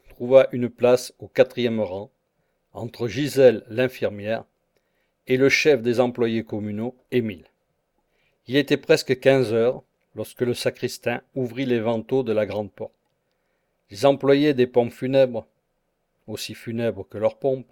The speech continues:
poussèrent un catafalque sur roulette. C'était le cercueil d'Antoinette Drochard. Le nom était gravé sur une plaque de cuivre vissée sur le dessus du couvert.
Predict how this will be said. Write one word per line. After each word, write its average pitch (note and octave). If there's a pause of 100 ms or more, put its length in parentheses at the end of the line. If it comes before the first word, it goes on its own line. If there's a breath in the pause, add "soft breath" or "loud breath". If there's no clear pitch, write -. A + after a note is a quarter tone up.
(540)
poussèrent D3
un C3
catafalque C3
sur A2+
roulette. G#2 (420)
C'était C3
le B2+
cercueil C3
d'Antoinette A#2
Drochard. - (720)
Le A2+
nom C3+
était B2
gravé A#2+
sur A2
une A#2+
plaque B2
de A2
cuivre A2 (320)
vissée B2
sur A#2
le A2
dessus A#2
du G#2+
couvert. G2